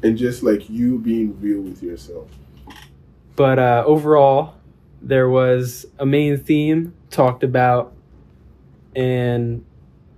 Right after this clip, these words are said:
Speaker 2: nonetheless, I, I appreciate Fidel Boma growing into his own, spreading his own insights from his own life on this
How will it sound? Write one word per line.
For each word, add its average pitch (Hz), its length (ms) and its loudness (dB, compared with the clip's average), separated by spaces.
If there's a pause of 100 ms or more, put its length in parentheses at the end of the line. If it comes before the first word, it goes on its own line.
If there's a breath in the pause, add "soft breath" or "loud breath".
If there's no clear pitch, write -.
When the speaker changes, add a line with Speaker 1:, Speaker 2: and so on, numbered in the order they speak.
(280)
Speaker 2:
nonetheless, 131 560 0
I, 120 140 2
I 117 180 -2
appreciate 123 680 -2 (1200)
Fidel 135 360 4
Boma 131 520 0 (320)
growing 131 320 0
into 131 220 -2
his 127 100 2
own, 131 560 -2 (160)
spreading 127 640 0 (400 soft breath)
his 135 180 -2
own 135 220 2
insights 131 880 -4
from 131 240 -4
his 131 100 0
own 131 200 0
life 127 520 -2 (120)
on 123 260 -6
this 135 400 0